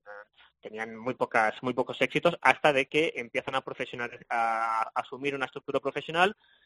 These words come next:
Años noventa y dos noventa y tres, nacimiento de la Liga Fútbol, de Fútbol Profesional en el, en el noventa y tres,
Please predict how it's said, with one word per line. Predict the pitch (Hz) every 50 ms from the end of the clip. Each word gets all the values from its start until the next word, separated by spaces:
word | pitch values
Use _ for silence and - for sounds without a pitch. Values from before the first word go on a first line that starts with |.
| _ _ _ _ _ _ _ _ _ -
Años | 135 143 156 160 165
noventa | 160 151 147 143 143
y | 139
dos | 147 151
noventa | 165 151 143 135 127 120
y | 117
tres, | - 143 135 123 -
nacimiento | 123 117 - 123 120 127 127 123 131
de | 131 127
la | 127 127 127
Liga | 131 127 123 123 -
Fútbol, | - 131 127 131 127 131 143 135
de | 127 127 127 120
Fútbol | - 143 131 135 131
Profesional | - 131 - 139 - 135 131 131 131
en | 131 131
el, | 131 131 131 131
en | 131 135
el | 135 135
noventa | 131 135 139 143 143 - 147
y | 147
tres, | - 175 185 190 196 -